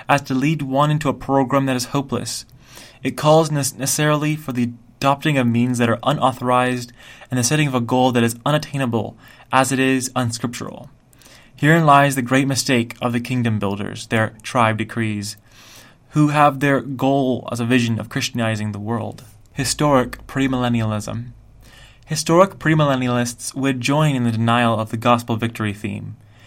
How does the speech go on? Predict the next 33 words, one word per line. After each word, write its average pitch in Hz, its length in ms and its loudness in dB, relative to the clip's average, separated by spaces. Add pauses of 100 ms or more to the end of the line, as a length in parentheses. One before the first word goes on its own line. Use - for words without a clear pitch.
(240)
J. 131 220 2
Barton 135 440 4
Payne 131 300 -2
believes 120 420 0
that 117 140 -6
the 120 80 -6 (100)
evil 151 280 -2
is 123 80 -2
present 120 420 -4
in 117 100 -2
our 120 160 2
world 117 380 0 (360)
as 123 180 2
predicted 123 480 -4
in 107 80 -2
the 104 80 -2
holy 113 260 -2
books - 520 -8 (480)
of 113 100 -4
the 113 80 -2
Bible. - 460 -8 (880)
This 170 240 0
evil 147 260 0
must 123 200 -2
occur 147 340 -4
because 135 420 -2
it 127 80 -4
is 120 140 -6
forecast 147 680 -6
of 113 120 -12
Christ's - 500 -6
imminent 135 320 -6
return. - 540 -10